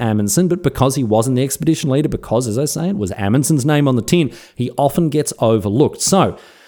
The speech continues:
a big shout, massive ups here to Oscar Wisting, who joined Amundsen in being the first not just to the South Pole, but the North Pole as well. Good on you, Oscar. Anyway, before we wrap up the show, I want to bring up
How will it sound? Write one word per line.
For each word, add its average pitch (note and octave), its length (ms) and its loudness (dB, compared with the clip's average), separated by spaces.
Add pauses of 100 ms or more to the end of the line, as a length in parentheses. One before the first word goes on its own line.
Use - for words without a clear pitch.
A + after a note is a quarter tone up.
(300)
a B2 100 0
big F#3 500 2
shout, E3+ 340 2
massive A3 560 2
ups - 400 -4
here A2 380 0
to A2+ 560 2 (100)
Oscar G3 400 2
Wisting, B2+ 680 -2
who A#2 180 0
joined E3 480 2
Amundsen A#2 500 2
in A#2 200 -2
being G#2+ 260 -2
the G2+ 120 -2
first A2 460 -2
not G3+ 280 0
just - 260 -2
to A#2+ 80 -4
the G2+ 120 -4
South F3+ 420 -2
Pole, G#2 340 -2 (300)
but A2+ 140 -4
the A#2+ 80 2
North G2+ 400 2
Pole F2+ 380 -4
as F#2 200 -4
well. F#2+ 260 -2
Good G#2 120 -4
on F#2 100 -2
you, F#2 60 -4
Oscar. - 280 -4
Anyway, - 320 0 (1800)
before C#4 280 4
we D4+ 60 4
wrap G#3 120 6
up F3+ 100 -2
the C#3+ 60 -6
show, A2 340 2 (200)
I - 60 2
want A3 120 2
to C4 60 2
bring D#3 240 0
up - 360 -4